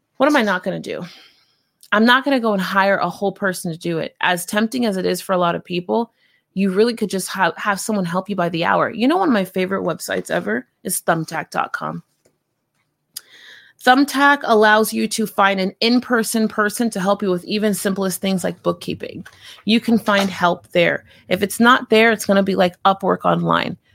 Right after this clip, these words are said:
You can pay someone by the hour, by the day, or by the project. Uh, chances are you spend the two hundred dollars and you get twenty thousand dollars in return, two thousand dollars in return,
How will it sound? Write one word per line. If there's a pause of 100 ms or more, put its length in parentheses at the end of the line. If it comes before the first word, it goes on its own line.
You
can
pay
someone
by
the
hour,
by
the
day,
or
by
the
project. (560)
Uh, (640)
chances
are
you
spend
the
two
hundred
dollars
and
you
get
twenty
thousand
dollars
in
return,
two
thousand
dollars
in
return,